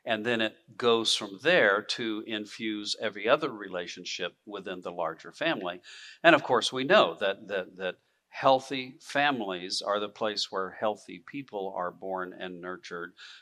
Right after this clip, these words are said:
which then makes society a healthier place to be. And Christianity, Judaism, is not the only religion or philosophy that understands that dynamic. Uh, but for us,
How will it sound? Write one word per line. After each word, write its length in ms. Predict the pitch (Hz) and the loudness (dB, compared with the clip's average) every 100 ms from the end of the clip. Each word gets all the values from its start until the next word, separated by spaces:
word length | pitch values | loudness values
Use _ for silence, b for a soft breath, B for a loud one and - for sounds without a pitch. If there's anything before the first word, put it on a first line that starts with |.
| B | B
which 260 | 113 104 - | -6 -6 -4
then 400 | 101 107 107 104 87 | -2 -2 -2 -10 -10
makes 540 | 95 92 - - - - | -8 -6 -6 -6 -8 -14
society 720 | 113 - 95 87 87 90 92 | -10 -2 0 0 -4 -10 -8
a 100 | 95 90 | -8 -4
healthier 460 | 92 82 98 92 | -6 -6 -10 -14
place 360 | - 87 78 - | -10 -8 -6 -8
to 100 | - | -8
be. 320 | 107 95 - _ B B B B | -8 -8 -10 _ B B B B
And 380 | 98 98 90 87 - | -2 -2 -2 -8 -14
Christianity, 1040 | - 127 - - 110 104 117 131 143 143 147 | -6 -2 -2 -2 0 2 4 2 0 -2 -4
Judaism, 640 | - 120 117 117 131 117 | -6 -4 -4 -4 -4 -6
is 140 | 98 | -2
not 200 | 107 95 | 0 0
the 120 | 95 92 | -2 -4
only 420 | 104 101 98 87 85 | -6 -6 -10 -12 -12
religion 640 | 95 92 98 104 131 147 | -12 -8 -6 -4 -6 -4
or 200 | 110 90 | -4 -4
philosophy 720 | - 90 90 101 - 107 127 | -4 0 2 2 -2 -10 -10
that 160 | 113 90 | -8 -6
understands 720 | 90 87 87 - 95 101 110 | -6 -6 -6 -4 -2 -4 -4
that 240 | 104 98 95 | -4 -4 -4
dynamic. 640 | 87 87 87 87 147 151 - B B B B | -4 -4 -8 -6 -8 -10 -20 B B B B
Uh, 400 | 90 90 87 87 - | 0 2 2 0 -2
but 200 | 101 98 | -2 -2
for 320 | - 104 87 | -2 -2 2
us, 260 | 104 110 | 2 2